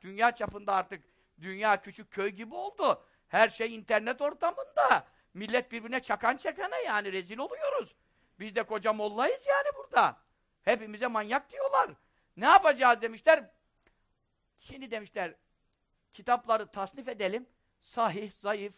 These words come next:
bilmem ne kategorize edelim." demişler. "Böyle ayırırsak en azından bunu biz de zayıf dedik zaten." diyerekten, bak bende ne haberler var görüyor musun?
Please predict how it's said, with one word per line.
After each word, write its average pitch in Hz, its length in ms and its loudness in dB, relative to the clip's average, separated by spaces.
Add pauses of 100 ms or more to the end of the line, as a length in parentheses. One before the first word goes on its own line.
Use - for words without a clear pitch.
(120)
bilmem 202 400 -10
ne 262 200 -6
kategorize 202 580 -10
edelim." 127 440 -16
demişler. - 420 -20 (600)
"Böyle 285 360 -2
ayırırsak 233 680 -8
en 269 100 -8
azından 285 520 -10
bunu 370 240 -16
biz 523 160 -20
de 359 120 -6
zayıf 160 380 -12
dedik 160 240 -12 (120)
zaten." 170 380 2 (100)
diyerekten, 240 800 -2 (680)
bak 190 200 0
bende 208 280 -2
ne 214 60 0
haberler 196 440 4
var 156 180 -6
görüyor 214 260 -14
musun? 165 280 -18